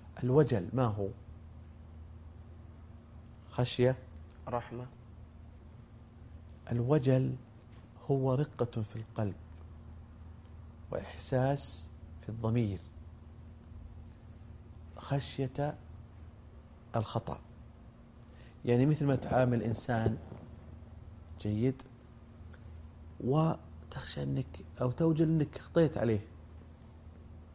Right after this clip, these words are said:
Speaker 1: أن تحاول أنك تحسن إليه، وهذا كمال في الخلق. يعني مثلًا إنسان مع، مع والده، أو زوج مع زوجته، أو زوجته مع ز-، مع زوجها،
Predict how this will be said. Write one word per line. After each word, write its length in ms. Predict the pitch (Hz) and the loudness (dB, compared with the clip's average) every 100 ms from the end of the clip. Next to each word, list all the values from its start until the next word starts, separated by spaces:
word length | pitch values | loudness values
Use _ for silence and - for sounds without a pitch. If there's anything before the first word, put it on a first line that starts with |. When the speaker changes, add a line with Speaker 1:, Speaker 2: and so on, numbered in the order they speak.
| - - | -18 0
Speaker 1:
أن 160 | 214 208 | 2 4
تحاول 580 | 190 - 247 247 240 220 | 2 10 12 12 12 12
أنك 180 | 190 170 | 8 6
تحسن 360 | 196 - 180 | 4 4 2
إليه، 340 | 147 156 175 - - - - - - - - - - - - | 6 8 8 6 -4 -16 -16 -16 -16 -16 -16 -16 -16 -6 6
وهذا 160 | 156 | 8
كمال 420 | 165 180 220 254 | 10 12 12 12
في 60 | 170 | 12
الخلق. 420 | 156 - 135 - - - - - - - | 10 10 8 6 -8 -16 -16 -16 -10 0
يعني 120 | 127 | 4
مثلًا 440 | 185 143 113 120 151 - - - | 6 6 6 6 2 -6 -16 -2
إنسان 400 | 151 143 180 175 | 0 8 8 8
مع، 240 | 147 127 123 - - | 6 2 0 -2 -2
مع 140 | 123 | 2
والده، 540 | 120 123 123 117 120 120 - | 4 6 6 6 4 2 0
أو 160 | 113 | 2
زوج 400 | 107 131 143 131 | 4 6 6 4
مع 160 | - - | -2 -2
زوجته، 460 | 110 104 113 110 - | 2 2 2 -2 0
أو 140 | 113 | 2
زوجته 400 | 120 143 117 117 | 6 6 4 0
مع 200 | 107 - - | 0 -2 -4
ز-، 120 | 110 | -4
مع 200 | 104 104 | 0 0
زوجها، 540 | 104 113 104 87 90 | 2 2 2 0 -4